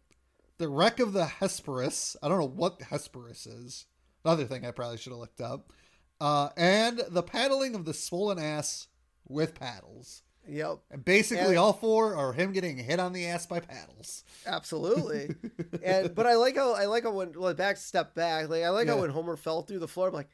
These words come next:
Speaker 2: "How deep is this Stonecutters
Speaker 1: Yeah.
Speaker 2: well?"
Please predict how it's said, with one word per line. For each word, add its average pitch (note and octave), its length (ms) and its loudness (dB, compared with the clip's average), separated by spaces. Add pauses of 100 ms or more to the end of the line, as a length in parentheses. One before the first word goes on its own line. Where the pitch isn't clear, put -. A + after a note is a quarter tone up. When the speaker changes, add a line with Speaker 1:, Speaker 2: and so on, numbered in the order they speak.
(140)
Speaker 2:
"How E4 220 -4 (120)
deep A#3 280 -4
is F#4 220 0
this F3 220 -4
Stonecutters D#3 960 -4 (560)
Speaker 1:
Yeah. D3+ 680 4
Speaker 2:
well?" D#3+ 520 2